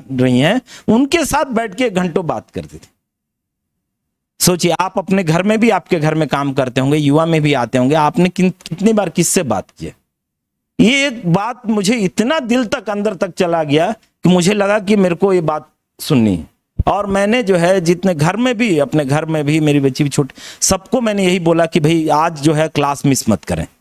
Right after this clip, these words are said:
नेहा मैम का जो है, क्योंकि हम लोगों सबको जो, जो अभी हम लोग जो बोल रहे थे ना, जो नेहा मैम का जो एस्से के बारे में बोल रहे थे ना, "The one hand who cradles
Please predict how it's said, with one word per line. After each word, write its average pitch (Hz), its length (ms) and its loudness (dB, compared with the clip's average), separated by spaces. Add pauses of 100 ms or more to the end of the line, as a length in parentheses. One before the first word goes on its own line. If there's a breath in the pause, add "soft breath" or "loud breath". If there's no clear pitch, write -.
(680)
नेहा 135 240 4
मैम 131 220 2
का 135 140 -2
जो 120 160 0
है, 135 160 0
क्योंकि 139 300 -2
हम 131 220 2
लोगों 160 220 2
सबको 170 400 0
जो, 190 500 0 (440 loud breath)
जो 196 220 2
अभी 196 260 2
हम 208 140 0
लोग 202 120 0
जो 180 120 0
बोल 190 220 2
रहे 180 160 2
थे 180 120 0
ना, 240 120 2
जो 127 280 0
नेहा 139 360 2
मैम 151 220 -2
का 151 120 -2
जो 143 120 0
एस्से 139 260 0
के 147 100 0
बारे 139 220 -2
में 139 140 0
बोल 143 140 0
रहे 131 120 0
थे 180 120 0
ना, 220 160 0 (760)
"The 135 280 2 (140)
one 127 220 2
hand 139 300 -2
who 139 220 0 (140)
cradles 131 420 -2